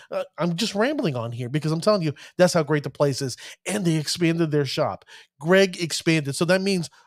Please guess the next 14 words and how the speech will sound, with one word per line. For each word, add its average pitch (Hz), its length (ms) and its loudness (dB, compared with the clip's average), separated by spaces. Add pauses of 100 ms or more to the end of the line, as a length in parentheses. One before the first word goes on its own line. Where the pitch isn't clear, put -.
(100)
more 196 380 4
of 143 200 0
what 156 200 -4
you 160 180 -2
like 160 380 2 (200)
and 143 180 0
want 151 220 0
to 151 80 0
play. 139 380 0 (240)
So 196 160 2
go 214 140 2
check 208 240 2
them 180 160 4
out. 131 240 2